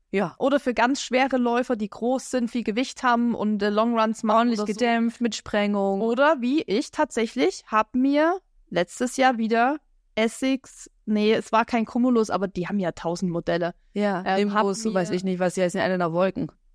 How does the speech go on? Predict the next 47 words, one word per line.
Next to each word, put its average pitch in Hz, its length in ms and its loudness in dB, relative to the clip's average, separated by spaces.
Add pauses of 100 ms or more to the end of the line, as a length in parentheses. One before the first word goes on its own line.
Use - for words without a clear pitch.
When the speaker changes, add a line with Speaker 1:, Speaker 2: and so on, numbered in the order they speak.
(340)
Speaker 2:
Ja, 214 300 4
genau. 214 280 2
Und 202 120 -2
ein, 269 500 0 (100)
ein 262 400 2
Modell 240 420 2
davon 233 360 0
habe 220 140 -2
ich 214 120 -4
mir 220 140 0
tatsächlich 220 360 -2
für 220 80 -4
die 208 80 -2
Marathon-Challenge 202 840 0
wieder 196 180 0
gekauft, 190 520 -4
weil 190 140 0
ich 190 140 -6
wusste, 226 420 -2 (520)
da 196 120 2
kann 220 220 0
ich 220 140 -2
nicht 226 180 0
mit 220 160 0
meinen, 202 480 0
äh, 202 320 0
Carbon-Schlappen 208 800 -2
die 196 120 -4
ganze 202 300 0
Zeit 190 320 -6
rennen. 208 240 2 (380)
Speaker 1:
Mhm. 185 360 -2
Speaker 2:
Also 202 220 0
dafür 202 400 -2
auch 240 140 -4
super 262 280 -2
geeignet, 247 540 -2
wenn 214 120 4
man 208 160 0
wirklich 214 280 -4
viel, 214 200 -2
viel 214 220 -4
Dämpfung 202 440 0
braucht 202 340 0
oder 190 160 -2
das 190 180 -4
auch, - 260 -2